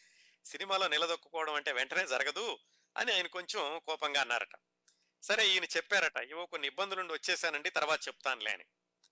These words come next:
అది కూడా అయిపోయాక మళ్ళీ ఒకసారి రామారావు గారు ఎట్లాగైనా వేటూరు సుందరరామూర్తి గారిని సినిమాల్లో పరిచయం చేయాలని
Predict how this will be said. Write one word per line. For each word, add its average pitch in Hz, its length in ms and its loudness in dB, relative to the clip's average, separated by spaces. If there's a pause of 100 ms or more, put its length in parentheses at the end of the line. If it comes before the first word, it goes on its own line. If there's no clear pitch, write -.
(460)
అది 156 200 0
కూడా 233 220 2
అయిపోయాక 170 480 2
మళ్ళీ 180 380 0
ఒకసారి 170 360 -2
రామారావు 147 380 0
గారు 151 420 -4
ఎట్లాగైనా 170 540 2
వేటూరు 151 300 -4
సుందరరామూర్తి 139 680 -6
గారిని 123 280 0
సినిమాల్లో 123 420 -6
పరిచయం 117 380 -4 (100)
చేయాలని 113 420 0